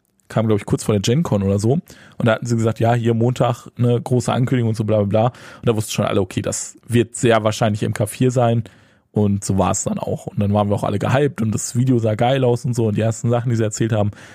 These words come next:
sahen auch mega aus. Und hat sich auch für Pride Press auch gelohnt, weil die haben ja dann irgendwie eine Woche später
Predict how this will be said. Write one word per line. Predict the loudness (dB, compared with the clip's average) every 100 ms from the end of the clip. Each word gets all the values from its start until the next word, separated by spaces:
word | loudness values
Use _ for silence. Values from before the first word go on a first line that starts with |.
| -8
sahen | 0 0
auch | 2 0
mega | 2 2 4
aus. | 4 2 -2 _ -20 _ _ _ _ -18 -2
Und | 2 2 2 0 -2 -6 -4
hat | -4
sich | -2 -2
auch | 0
für | 0 0 0 -4
Pride | -2 -2 0
Press | -4 -4
auch | -2
gelohnt, | 0 2 2
weil | 0 0
die |
haben | 0 0
ja |
dann | 0
irgendwie | 0 0 0
eine |
Woche | 0 0 -2
später | 0 0 0 2 0